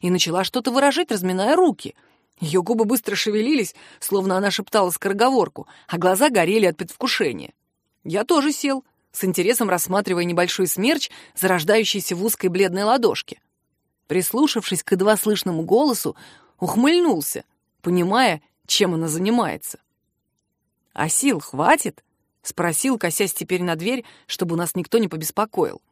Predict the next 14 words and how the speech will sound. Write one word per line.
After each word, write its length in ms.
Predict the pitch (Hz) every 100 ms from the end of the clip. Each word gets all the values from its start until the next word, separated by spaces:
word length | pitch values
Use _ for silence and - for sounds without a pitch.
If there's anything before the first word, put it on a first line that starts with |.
| _ _ _ _ _ _
Мэдалин 360 | 202 285 311 349
что-то 280 | - 349 330
еще 200 | 311 320
шепнула 460 | - 294 415 349
и 60 | 220
взмахнула 460 | 180 214 - 277 294
рукой. 420 | 320 262 180 147 - -
Смерч 520 | - - 202 262 214 -
сорвался 580 | 190 196 208 202 -
влево, 360 | 175 196 302 233
набирая 340 | 180 190 196
скорость 460 | 180 - 220 175 -
и 20 |
объемы. 480 | 202 214 247 160